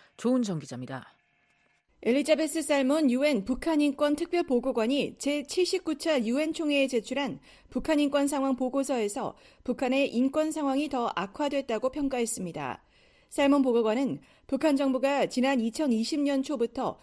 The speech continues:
Speaker 2: 신종 코로나 바이러스 감염증 확산 방지를 이유로 시행한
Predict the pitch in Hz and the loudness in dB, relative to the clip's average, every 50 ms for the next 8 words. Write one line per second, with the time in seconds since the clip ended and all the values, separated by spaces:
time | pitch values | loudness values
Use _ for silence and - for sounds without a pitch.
0 | - - - - - 302 269 262 294 302 302 294 - 349 349 339 339 320 320 302 | -20 -20 -16 -6 -2 0 0 2 2 0 -2 -2 -2 -2 -2 0 -2 -2 0 -2
1 | 294 269 277 277 277 - 285 285 285 285 - 214 180 208 226 240 247 247 240 - | 0 0 -2 -2 -2 -2 -2 -4 -4 -4 -6 -6 -4 -2 -2 0 -2 -2 -2 -2
2 | 262 254 277 277 330 330 - - 320 311 311 302 - 226 208 208 214 - 277 269 | -2 -2 -2 -2 -4 -6 -6 -4 -4 -4 -4 -4 -4 -4 -4 -4 -4 -4 -4 -6
3 | 277 254 220 220 226 226 220 220 220 220 - 226 196 185 220 269 233 160 | -6 -6 -4 -4 -2 0 2 0 0 0 -2 -4 -4 -2 -4 -4 -4 -6